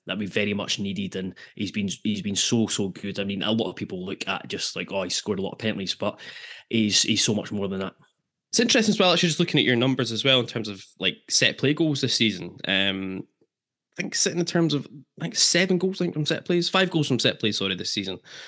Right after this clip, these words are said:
Speaker 2: so far, which for me, it's, it's the third lowest in the league. Um, that strikes me as being, being very un-Hearts-like.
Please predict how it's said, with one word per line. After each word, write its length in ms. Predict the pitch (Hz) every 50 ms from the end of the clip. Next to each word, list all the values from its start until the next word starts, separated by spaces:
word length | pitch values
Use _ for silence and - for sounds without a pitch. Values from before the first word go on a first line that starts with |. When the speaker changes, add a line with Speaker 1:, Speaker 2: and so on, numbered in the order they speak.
| -
Speaker 2:
so 140 | - - 139
far, 120 | - 127 110
which 160 | 113 127 -
for 100 | - 170
me, 100 | 156 160 135
it's, 120 | 127 -
it's 120 | - 139 -
the 80 | 151
third 240 | 139 - 175 165 143
lowest 240 | 143 147 139 135 -
in 60 | 117
the 60 | 107
league. 220 | 113 156 131 107 - - - - _ _ -
Um, 420 | 110 117 113 113 110 110 107 104 - _ _ _ _ _ _ _ _ _ _ _ _ -
that 180 | - 165 175 170
strikes 260 | - - 170 156 -
me 60 | 196
as 80 | 175 151
being, 400 | - 156 147 131 143 135 107 - _ _ _ -
being 200 | 135 127 123 117
very 260 | 123 120 113 113 - -
un-Hearts-like. 1300 | 120 117 117 117 110 - - - 131 123 - - - - - - - - 87 85 - _ _ - -